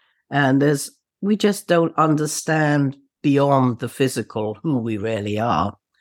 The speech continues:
And so I've seen one time, and I do connect into very high vibrational whales. One time this blue whale showed up, her name's Shagun,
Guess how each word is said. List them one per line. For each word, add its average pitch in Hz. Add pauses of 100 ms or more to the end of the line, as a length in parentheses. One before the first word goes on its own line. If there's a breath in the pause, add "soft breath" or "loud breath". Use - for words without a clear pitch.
(720)
And 143
so 160
I've 208
seen 190
one 185
time, 180
and 175
I 214
do 202
connect 175
into 156
very 165
high 151
vibrational 139 (200)
whales. 120 (460)
One 160
time 147
this 131
blue 160
whale 123
showed 113
up, 110 (460)
her 147
name's 131
Shagun, 135